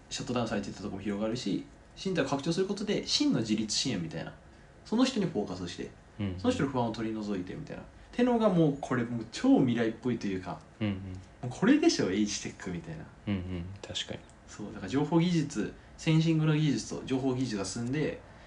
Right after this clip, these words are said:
Speaker 1: 身体とか、まあ、さっきのおむつパッドは環境を拡張する方だったけど、
Speaker 2: うんうん。
Speaker 1: 身体であったり環境を拡張することができるようになって、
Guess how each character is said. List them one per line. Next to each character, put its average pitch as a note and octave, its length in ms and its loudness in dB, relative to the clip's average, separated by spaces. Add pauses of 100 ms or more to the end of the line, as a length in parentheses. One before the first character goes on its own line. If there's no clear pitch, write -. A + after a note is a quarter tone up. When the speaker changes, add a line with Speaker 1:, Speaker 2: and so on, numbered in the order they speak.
(140)
Speaker 1:
身 G3 260 2
体 - 200 0
と - 80 -8
か、 - 180 -6 (240)
ま D#3 160 2
あ、 - 40 -8
さ G#3 120 0
っ G3+ 100 -4
き B2+ 120 2
の F#2 260 -4 (140)
お A#2+ 40 -4
む C3+ 120 -2
つ - 80 -10
パ D3 100 -4
ッ D3+ 120 -2
ド - 100 -2
は - 40 -4
環 A#2+ 280 -4
境 A#2+ 140 -2
を A2+ 40 -2
拡 - 180 -10
張 A2 140 -6
す - 80 -6
る G#2+ 80 -4
方 G#2 140 -4
だ F2 60 -8
っ - 40 -10
た - 80 -12
け F#2 120 -10
ど、 - 120 -8 (400)
Speaker 2:
う A#2 40 -2
ん - 20 0
う G#2 40 -4
ん。 - 80 -4
Speaker 1:
身 F#3 160 0
体 A#2+ 140 0
で G#2 80 -2
あ G2+ 40 -4
っ - 20 -6
た F#2+ 100 -4
り F#2+ 80 -4
環 B2+ 240 -4
境 C3 160 -4
を B2+ 40 -4
拡 B2+ 220 -10
張 C#3 160 0
す C3+ 140 -2
る B2 80 -6
こ C#3 100 -4
と B2 80 -2
が G2+ 100 -4
で F#2 100 -4
き G2+ 80 -4
る G#2 80 -2
よ F#2 40 -6
う - 20 -8
に F2 40 -6
な F2 80 -6
っ - 20 -12
て、 - 280 -8